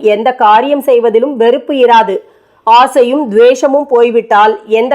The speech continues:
காரியத்தையும் அன்போடு செய்து கொண்டு ஆனந்தமாக இருக்க முடியும். ஆசைக்கும் துவேஷத்துக்கும் காரணம் அகங்காரம். அகங்காரம் தொலைந்தால்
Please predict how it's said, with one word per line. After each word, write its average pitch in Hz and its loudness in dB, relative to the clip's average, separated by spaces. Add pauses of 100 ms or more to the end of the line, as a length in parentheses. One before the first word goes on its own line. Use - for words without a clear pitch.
காரியத்தையும் 233 0
அன்போடு 240 0
செய்து 247 -2
கொண்டு 214 0 (140)
ஆனந்தமாக 240 -2
இருக்க 254 -2
முடியும். 220 -2 (520)
ஆசைக்கும் 254 2
துவேஷத்துக்கும் 277 -2
காரணம் 226 2
அகங்காரம். 233 0 (420)
அகங்காரம் 294 0
தொலைந்தால் 262 2